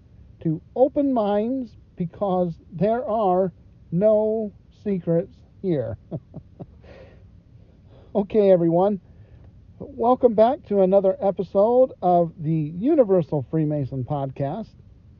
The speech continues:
I am most grateful that you are here again with me, and I thank you very much for, for being here. On June sixth, nineteen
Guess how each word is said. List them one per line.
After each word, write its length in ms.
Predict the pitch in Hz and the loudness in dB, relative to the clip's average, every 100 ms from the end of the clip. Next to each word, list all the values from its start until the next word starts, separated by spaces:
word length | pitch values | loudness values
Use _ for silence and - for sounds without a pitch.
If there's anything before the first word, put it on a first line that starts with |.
| - - - - - | -20 -20 -20 -20 -6
I 140 | 202 | 0
am 340 | 220 220 202 180 | 4 4 4 4
most 340 | 208 214 - | 4 2 -2
grateful 540 | - 196 180 160 170 214 | 0 2 2 0 -2 0
that 220 | 165 - | -4 -4
you 260 | 190 170 | -6 -2
are 100 | 165 | -2
here 400 | 131 165 190 190 | -4 -4 -2 -2
again 360 | 175 170 196 214 | -2 -2 -4 -2
with 200 | 165 165 | -4 -4
me, 220 | 208 269 | -4 -4
and 100 | 262 | -2
I 160 | 185 165 147 | 0 0 0
thank 240 | - 220 196 | -2 -2 -2
you 240 | 190 185 | 0 0
very 260 | 170 196 190 | 2 2 2
much 380 | 180 165 - - | 0 -4 -8 -16
for, 140 | - 147 143 135 | -10 -10 -12 -16
for 100 | - | -10
being 320 | 156 180 160 135 | -4 -2 -2 -2
here. 280 | 127 120 - - - - - - - _ - - - - - - - - - - - - - | -4 -8 -14 -20 -20 -20 -20 -20 -20 _ -20 -20 -20 -20 -20 -20 -20 -20 -20 -20 -20 -20 -4
On 180 | 214 208 | -2 0
June 280 | 254 330 269 | 2 2 0
sixth, 460 | - 196 190 - - - - - - - - - - | 4 4 4 -4 -20 -20 -20 -20 -20 -20 -20 -20 -4
nineteen 580 | 190 214 220 202 196 | 0 0 -2 -4 -4